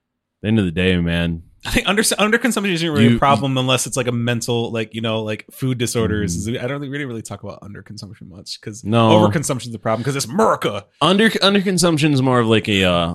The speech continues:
Speaker 1: like, a, a health concern at the medical level, and that's something I kinda wanna avoid 'cause I don't, I'm not trying to give anybody any, any advice that is in that situation and then have them complicate their health any further.
Speaker 2: Yeah.
Speaker 1: You know?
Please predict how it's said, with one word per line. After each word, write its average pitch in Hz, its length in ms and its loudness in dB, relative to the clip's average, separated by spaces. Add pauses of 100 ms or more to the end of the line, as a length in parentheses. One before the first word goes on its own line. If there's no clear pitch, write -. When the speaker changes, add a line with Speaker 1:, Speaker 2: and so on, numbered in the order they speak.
Speaker 1:
like, 98 200 0
a, 95 260 2
a 98 60 2
health 101 220 2
concern 95 440 0
at 85 80 -2
the 87 80 0
medical 82 440 2
level, 80 300 2
and 82 100 2
that's 85 120 -2
something 85 200 0
I 87 60 0
kinda 85 240 2
wanna 82 220 2
avoid 80 320 0
'cause - 80 -6
I 85 60 0
don't, 76 180 -4
I'm 92 100 0
not 101 160 4
trying 87 200 0
to 82 40 -2
give 80 160 -2
anybody 80 380 -2
any, 78 280 -6 (120)
any 82 340 -2
advice 82 640 -6 (260)
that 90 160 0
is 80 140 -6
in 90 140 -4
that 92 180 -2
situation 98 600 -2
and 92 180 -2
then 78 100 -6
have 82 200 -4
them 78 120 -6
complicate 80 480 -6
their 78 140 -6
health 78 200 -4
any 76 160 -2
further. 82 400 -2
Speaker 2:
Yeah. 127 360 -2
Speaker 1:
You 85 80 0
know? 85 240 0